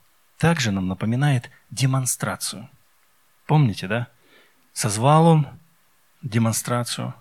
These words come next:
и посередине как бы оказывается Иов. И он говорит: «Ты видел Иова? Как он тебе?» Противнику. А противник говорит: «Ха-ха, конечно,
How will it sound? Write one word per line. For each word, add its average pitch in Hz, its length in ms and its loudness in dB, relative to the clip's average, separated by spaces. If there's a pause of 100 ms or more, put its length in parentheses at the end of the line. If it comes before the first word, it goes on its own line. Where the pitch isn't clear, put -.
(720)
и 107 100 -10
посередине 135 540 4
как 151 140 2
бы 113 120 0
оказывается 117 760 -2 (440)
Иов. 95 360 -2 (1000)
И 120 80 -6
он 117 120 -2
говорит: 101 440 -4 (540)
«Ты 127 100 -4
видел 151 440 0 (800)
Иова? 95 600 2 (480)
Как 147 240 0
он 98 100 -8
тебе?» 87 320 -12 (1400)
Противнику. 85 640 -8 (180)
А 104 80 -6
противник 104 460 -2
говорит: 98 380 -6 (240)
«Ха-ха, 135 340 -2 (480)
конечно, 143 580 4